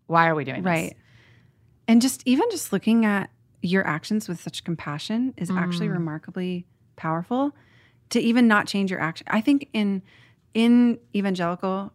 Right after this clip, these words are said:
Speaker 2: Christianity, we get very focused on changing our actions. And I think it's not, it's not surprising to say or to recognize that it's incredibly ineffective. <laughs>
Speaker 1: Yeah, right.
Speaker 2: For as much as we want to, like,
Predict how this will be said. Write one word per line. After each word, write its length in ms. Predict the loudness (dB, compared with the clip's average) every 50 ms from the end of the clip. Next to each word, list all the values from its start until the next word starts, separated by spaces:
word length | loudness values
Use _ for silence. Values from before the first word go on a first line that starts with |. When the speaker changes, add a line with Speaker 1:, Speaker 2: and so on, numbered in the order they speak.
| _ _
Speaker 2:
Christianity, 680 | -10 -10 -10 -8 -6 -4 -2 -2 -2 -2 -4 -4 -4
we 120 | -4 -4
get 120 | -6 -8 -6 -4
very 200 | -4 -2 -2 -4
focused 380 | -6 -8 -8 -8 -10 -10 -8 -6
on 100 | -6 -6
changing 320 | -6 -6 -6 -6 -6 -6
our 80 | -6 -6
actions. 600 | -8 -8 -10 -10 -8 -6 -4 -4 -4 -4 -8 -12 _ -20 -20 _ _ _ _ _ _ 0
And 240 | 0 0 0 0 -4 _ _ _ -6
I 80 | -6
think 260 | -4 -2 -2 -2 -2 -4
it's 260 | -8 -10 -12 -8 -2
not, 380 | -2 0 0 0 0 -2 -2 -6 _ _ _ _ _ _ _ _ _ _ _ _ _ _
it's 200 | -12 -12 -8 -4 -2
not 340 | 0 0 0 0 -2 -4 -10
surprising 680 | -16 -16 -10 -4 -2 -2 -2 -2 -4 -6 -6 -8 -8
to 120 | -8 -10 -12
say 400 | -8 -6 -4 -2 -2 -2 -2 -4
or 140 | -4 -6 -6
to 120 | -6 -6
recognize 520 | -6 -6 -6 -8 -6 -6 -4 -4 -4 -6
that 100 | -6 -8
it's 320 | -10 -10 -10 -12 -16 -20 -14 _
incredibly 540 | -8 -8 -8 -8 -8 -6 -6 -6 -6 -6 -8 -8
ineffective. 580 | -8 -8 -10 -14 -16 -16 -14 -10 -8 -8 -8 -4
<laughs> 40 | 0 4
Speaker 1:
Yeah, 480 | 8 10 10 12 10 10 8 6 6
right. 380 | 6 8 8 8 8 6 2 0 -4 -10 -2 4
Speaker 2:
For 120 | 6 6 6
as 200 | 6 6 6 6
much 180 | 6 6 6 4
as 140 | 0 -2 0
we 140 | 0 0 2
want 340 | 2 4 4 2 2 -2
to, 100 | -6 -6
like, 200 | -6 -6 -6 -8